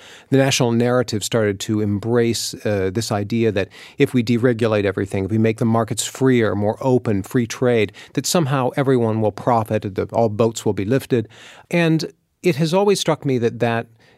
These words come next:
especially from the point of view of an actor, because I was an actor for a long time, that that seemed <laughs> manifestly untrue, that, uh, no matter how deregulated and free financial institutions became or, or how open our borders became to trade,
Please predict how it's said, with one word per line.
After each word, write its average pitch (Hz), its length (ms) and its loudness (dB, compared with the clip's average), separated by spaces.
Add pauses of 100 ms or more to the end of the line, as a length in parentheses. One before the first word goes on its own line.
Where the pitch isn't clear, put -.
(120)
especially 165 400 2
from 127 200 0
the 117 60 2
point 120 220 0
of 107 80 -2
view 110 300 0
of 101 120 0
an 92 160 -4
actor, 110 380 -4
because 101 220 -6
I 87 80 2
was 104 180 -2
an 113 60 -6
actor 107 480 -6
for 101 280 -4
a - 40 -8
long 104 180 -2
time, 104 260 -4 (340)
that 165 200 4
that 156 220 0
seemed 143 440 2
<laughs> - 60 -6
manifestly 127 640 0
untrue, 107 600 0 (300)
that, 131 180 2 (120)
uh, 110 200 2
no 127 160 4
matter 131 280 2
how 139 480 0 (300)
deregulated 120 720 2
and 107 180 0
free 127 400 2
financial 113 480 0
institutions 107 640 -2
became 95 400 -4
or, 101 200 -2 (260)
or 127 160 2
how 139 360 0
open 143 260 2
our 113 100 2
borders 120 460 0
became 101 340 -4
to 104 80 -4
trade, 135 340 -2